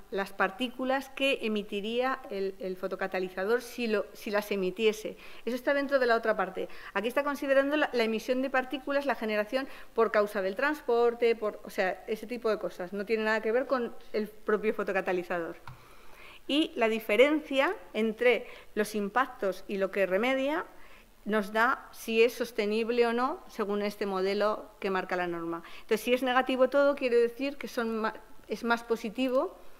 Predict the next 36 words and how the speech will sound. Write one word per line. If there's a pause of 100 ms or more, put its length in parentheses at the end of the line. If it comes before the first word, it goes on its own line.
(100)
los
im-,
o
sea,
los
impactos
positivos
son
más
altos
que
los
negativos,
en
cuyo
caso, (240)
digamos,
esto
pasaría
también. (1080)
Y
ya
nos
vamos
a
lo
último,
que
sería
la,
cuánto, (280)
eh,
quitaría
este
material. (1040)
Bien,